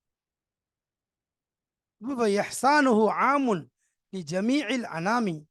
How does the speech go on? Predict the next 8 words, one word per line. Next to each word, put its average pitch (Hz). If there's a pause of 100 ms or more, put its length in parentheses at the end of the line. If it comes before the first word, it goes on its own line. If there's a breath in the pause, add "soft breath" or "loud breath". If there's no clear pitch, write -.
(300)
தூன 220
தம்யீஸி 202
பைன 190
முஃமினின் 240
வ 160
காஃபிரின் 233
வ 180
பர்ரின் 202